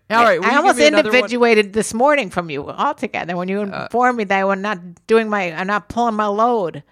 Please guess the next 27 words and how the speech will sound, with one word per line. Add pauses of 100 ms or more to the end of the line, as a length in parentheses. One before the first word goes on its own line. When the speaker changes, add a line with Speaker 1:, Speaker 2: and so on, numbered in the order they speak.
(340)
Speaker 2:
I'm
not
pulling
my
weight.
Speaker 1:
Pulling
my
load
is
definitely
not
the
quote.
The,
Speaker 2:
Oh,
Speaker 1:
the
Speaker 2:
what
Speaker 1:
phrase.
Speaker 2:
is
the
quote?
Pulling
my
weight. (500)
Speaker 1:
Yeah. (440)
Speaker 2:
Anyway,
Speaker 1:
Okay.